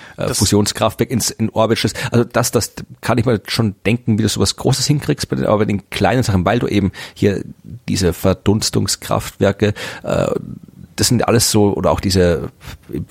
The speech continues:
Speaker 1: wir hatten mal, glaub ich, gesprochen über irgend so ein Ding, das in den Fluss gehängt wird und dann kommt da irgendwie Strom raus und all diese kleinen Sachen, dass du da wirklich, was weiß ich, da in deiner, nur noch Häuser baust,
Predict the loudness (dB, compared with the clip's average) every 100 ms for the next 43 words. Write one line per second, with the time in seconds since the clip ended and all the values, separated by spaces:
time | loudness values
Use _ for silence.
0 | -4 0 0 2 2 2 0 -2 -2 -4
1 | 0 2 2 2 2 0 0 0 2 2
2 | 0 0 -2 -2 0 0 0 0 0 0
3 | 0 0 0 0 -2 -2 -2 -2 -2 0
4 | 0 -2 0 0 2 2 2 2 2 -4
5 | -10 -14 -6 -2 2 2 2 0 0 0
6 | 0 2 2 2 2 0 0 -2 -2 -4
7 | -14 -10 0 0 2 -2 -4 -2 0 0
8 | -2 -4 -2 2 4 2 0 -8 -6 0
9 | 2 2 2 0 0 0 0 0 -2